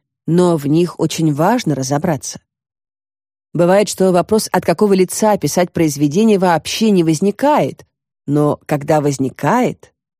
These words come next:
то это всегда вопрос ребром. Иногда начинаешь писать от первого лица — и чувствуешь, что что-то не так,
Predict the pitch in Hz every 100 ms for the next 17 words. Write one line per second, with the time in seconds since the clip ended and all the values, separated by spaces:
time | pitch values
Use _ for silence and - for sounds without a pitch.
0 | _ - 170 - 220 226 - - 165 139
1 | 127 151 170 226 - 214 202 - 139 -
2 | 143 139 127 131 160 _ _ _ _ _
3 | _ _ - 202 220 269 277 - 240 233
4 | 285 359 - 185 185 - 170 - 196 165
5 | 147 165 202 - 151 123 - _ - 226
6 | 240 - 349 - 277 233 - 262 254 240
7 | - 302 339 370 - 147 - -